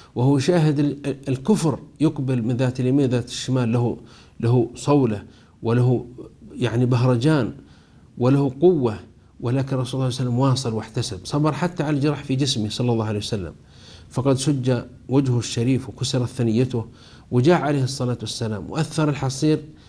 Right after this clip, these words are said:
في جنبه، وربط الحجر على بطنه صلى الله عليه وسلم، ولم يجد إلا رديء التمر، ولم يشبع منه عليه الصلاة والسلام، يشبع من الخبز ثلاثة أيام متعاقبة، صبر على هذا كله، واصل عليه الصلاة والسلام،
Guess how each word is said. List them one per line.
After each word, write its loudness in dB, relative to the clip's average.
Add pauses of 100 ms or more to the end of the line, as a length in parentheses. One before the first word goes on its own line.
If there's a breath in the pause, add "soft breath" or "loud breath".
(120 loud breath)
في 0
جنبه، 2 (520 soft breath)
وربط 0
الحجر 0
على 2
بطنه 0
صلى -6
الله 2
عليه 2
وسلم، -4
ولم 4
يجد 4
إلا 0
رديء 0
التمر، 0 (640 soft breath)
ولم 6
يشبع 0
منه 2
عليه 0
الصلاة -2
والسلام، 0
يشبع 0
من 4
الخبز -2
ثلاثة 0
أيام 4
متعاقبة، -2 (360 soft breath)
صبر 0
على 2
هذا 2
كله، -2 (380 soft breath)
واصل 0
عليه 0
الصلاة -2
والسلام، -8